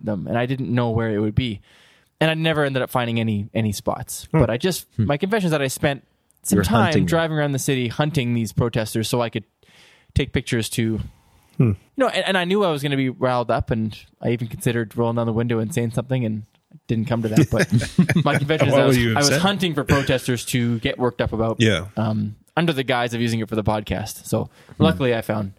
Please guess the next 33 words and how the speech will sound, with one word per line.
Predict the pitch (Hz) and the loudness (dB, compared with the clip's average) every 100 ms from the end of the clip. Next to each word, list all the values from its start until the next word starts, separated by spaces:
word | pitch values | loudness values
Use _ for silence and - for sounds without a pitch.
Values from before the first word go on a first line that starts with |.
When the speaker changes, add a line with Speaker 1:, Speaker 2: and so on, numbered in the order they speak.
| - | -6
Speaker 1:
none. | 101 98 - _ - | -4 -4 -8 _ -2
Speaker 2:
Yeah, | 107 92 76 | 2 2 2
good | 113 117 127 | 2 2 4
thing | 175 | 2
that | 180 | 4
you | 170 | 2
didn't | 170 165 | 2 2
find | 170 170 | 2 0
any? | 196 - | 0 -2
Okay. | 120 101 - - _ | -2 -2 -4 -8 _
Speaker 1:
No, | 262 247 | 2 2
I | 208 | 2
mean, | 185 | 2
I've | 180 | 2
driven | 151 147 | 2 2
by | 131 | 2
before | 120 120 117 113 | 0 0 0 0
and | 110 | 0
given | 113 107 | -2 0
thumbs | 113 110 | 0 0
down | - 113 113 107 113 | 0 0 0 0 0
and | 107 101 | -2 0
been | - 123 | 2 4
kind | 110 | 4
of | 110 | 2
a | |
dink | 107 117 107 | 2 -4 -2
Speaker 2:
<laughs> | |
Speaker 1:
before, | - 117 113 104 | 0 2 4 4
Speaker 2:
Thumbs | |
Speaker 1:
but | 101 - | 2 2
Speaker 2:
down. | 98 95 - 139 - - 175 | 0 -2 -4 -2 0 0 2
Speaker 1:
<laughs> | 156 | 0